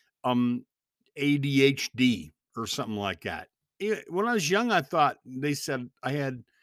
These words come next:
attention deficit. I'm like, "Well, who doesn't want more attention?" And then I realized it's like, "Oh, you, the attention deficit means you can't pay attention, not you need more attention."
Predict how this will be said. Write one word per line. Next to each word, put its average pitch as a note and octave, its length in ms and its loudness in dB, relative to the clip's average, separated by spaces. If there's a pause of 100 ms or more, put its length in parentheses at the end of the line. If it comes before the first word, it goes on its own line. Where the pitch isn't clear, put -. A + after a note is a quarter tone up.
(220)
attention E3+ 720 -4
deficit. D3 640 -2
I'm C#3+ 60 -4
like, D3 200 0 (160)
"Well, D#3+ 340 -2 (440)
who F3 100 -2
doesn't G3 400 2
want G3 240 2
more G3+ 220 4
attention?" G3+ 640 0 (360)
And B2+ 80 -2
then D3+ 140 2
I C#3 60 4
realized B2 540 2
it's A2 140 -10
like, A2 280 -2
"Oh, G3 180 2
you, D#3 240 -2 (200)
the C3 120 -14
attention F#3+ 480 -4
deficit D3+ 420 -4
means C#3+ 320 0
you D#3+ 80 -12
can't B2 300 -6 (100)
pay - 200 0
attention, C3+ 680 -2
not C#3 240 2 (420)
you A#2 180 0
need C3+ 400 2
more G#2+ 260 0
attention." F#2 560 -8